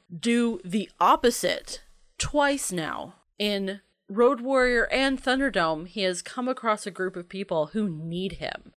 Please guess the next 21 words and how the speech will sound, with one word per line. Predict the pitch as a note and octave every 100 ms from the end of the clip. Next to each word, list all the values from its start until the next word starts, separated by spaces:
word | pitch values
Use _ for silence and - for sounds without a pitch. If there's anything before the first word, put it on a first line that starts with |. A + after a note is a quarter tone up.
| _
And | A3 G3
both | A3+ B3 -
times, | - G4 F#4 G3 G3 - -
for | C4
different | A#3+ B3 D#4 G#3
reasons, | A#3+ G#3+ F#3+ G#3 C#4 - - - _ _
in | A3+ B3
the | C4+ D#4
end, | F4 A#3 A3+ A3 - _ _ _
he | - C4+
helped | A3+ E4+ -
them. | - - F3+ _
Once | - G#3+ A#3 C#4 D#4
because | - A#3+ A3 G3+ -
it | G#3
was | F#3+ F#3+
a |
bargain | G3 F#3 F#3 F#3+
that | F#3
he | F#3+
made, | F3+ D#3 E3